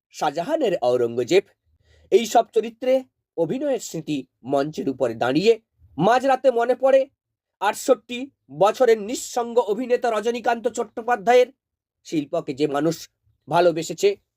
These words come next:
তার বার্ধক্য নেই, একাকিত্ব নেই, নেই মৃত্যু ভয়ও, এ কথা বলেও দীর্ঘশ্বাসের সঙ্গে রজনীকান্ত চট্টোপাধ্যায় বলেন, "আমাদের দিন ফুরিয়েছে।"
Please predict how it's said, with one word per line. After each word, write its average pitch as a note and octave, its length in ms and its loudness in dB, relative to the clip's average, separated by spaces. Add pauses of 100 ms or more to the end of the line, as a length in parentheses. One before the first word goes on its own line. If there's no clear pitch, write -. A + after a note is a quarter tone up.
(500)
তার A3 200 4
বার্ধক্য G3+ 520 2
নেই, A#3+ 320 2 (280)
একাকিত্ব B3 560 -2
নেই, B3+ 260 0 (280)
নেই A3+ 260 4
মৃত্যু A#3+ 380 -6
ভয়ও, B3 400 4 (340)
এ D#3+ 120 -8
কথা E3 260 -12
বলেও C3+ 460 0 (460)
দীর্ঘশ্বাসের G#3+ 680 0
সঙ্গে A3 420 2
রজনীকান্ত A3 580 -2
চট্টোপাধ্যায় G#3+ 760 0
বলেন, A#3 340 4 (380)
"আমাদের E3 440 -6
দিন D#3+ 220 -6
ফুরিয়েছে।" D#3+ 600 0